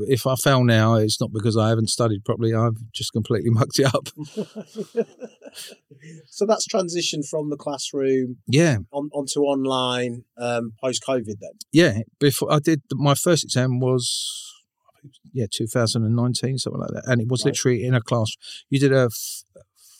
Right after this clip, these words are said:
Speaker 1: four-day course and then
Speaker 2: Mm.
Speaker 1: sit in a classroom for three or four hours, take an
Speaker 2: Yeah.
Speaker 1: exam, written exam,
Speaker 2: Yeah.
Speaker 1: no typing, writing. And I haven't written since nineteen eighty-four. I've got no need to.
Speaker 2: Yeah, well, it's
Speaker 1: After five
Speaker 2: confusing, isn't it?
Speaker 1: minutes,
Speaker 2: Yeah.
Speaker 1: your hand's aching. I'm like, "Oh, God, I've got to do this for another three hours."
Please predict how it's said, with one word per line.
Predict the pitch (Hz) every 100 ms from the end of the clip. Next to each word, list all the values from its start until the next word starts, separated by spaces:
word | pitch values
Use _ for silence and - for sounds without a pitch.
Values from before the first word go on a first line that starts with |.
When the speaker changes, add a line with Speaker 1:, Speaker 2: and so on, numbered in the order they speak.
| -
Speaker 1:
four-day | - 165 143 147
course | - 143 143 -
and | 127
then | 127 123 123
Speaker 2:
Mm. | 113 107
Speaker 1:
sit | - 147
in | 127
a |
classroom | 117 135 120 110
for | 110
three | 98 135
or | 113
four | 113 120
hours, | 117 110 - - _ -
take | 123 117
an |
Speaker 2:
Yeah. | 113
Speaker 1:
exam, | 107 117 110
written | 156 135 123
exam, | 101 131 95 117 _ _ _
Speaker 2:
Yeah. | 123 120
Speaker 1:
no | 147
typing, | 143 143 117 104 107
writing. | 131 135 - 104 - _ _ _ _ -
And | 123 117 117 - _
I | 135
haven't | 151 127 110
written | 160 104 110
since | - 110
nineteen | 143 131
eighty-four. | 120 120 175 95
I've | 110 117
got | 151
no | 139
need | 135 160 -
to. | 104 104 _ 143
Speaker 2:
Yeah, | 147 -
well, | 127
it's | 117
Speaker 1:
After | 147 127
five | - 170
Speaker 2:
confusing, |
isn't | 156 147
it? |
Speaker 1:
minutes, | 131 - -
Speaker 2:
Yeah. |
Speaker 1:
your | 151
hand's | 170 170 143
aching. | 123 113 110 117
I'm | 139
like, | 139
"Oh, | 151
God, | 185 151
I've |
got | 143 143
to |
do | 185
this | 143
for | -
another | 147 147
three | 139 143
hours." | 165 190 - - -